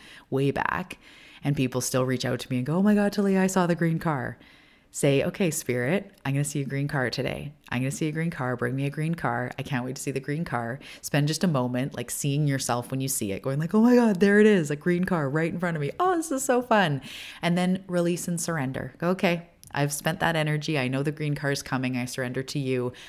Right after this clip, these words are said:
I can't wait to see my green car. Namaste," and go on your day. See what happens.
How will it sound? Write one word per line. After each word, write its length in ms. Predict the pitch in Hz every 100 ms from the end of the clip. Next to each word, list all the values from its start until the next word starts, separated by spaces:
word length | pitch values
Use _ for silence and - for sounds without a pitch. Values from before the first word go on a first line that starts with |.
| -
I 60 | 147
can't 240 | 151 127
wait 140 | 120 123
to 60 |
see 140 | 123 120
my 160 | 123
green 260 | 123 127 127
car. 380 | - 123 120 -
Namaste," 640 | 127 143 143 123 120 120 -
and 160 | 143
go 120 | 131 123
on 120 | 123
your 120 | 123
day. 300 | 120 107 135 - - - -
See 240 | - - 156
what 100 | 147
happens. 640 | 139 123 123 - - -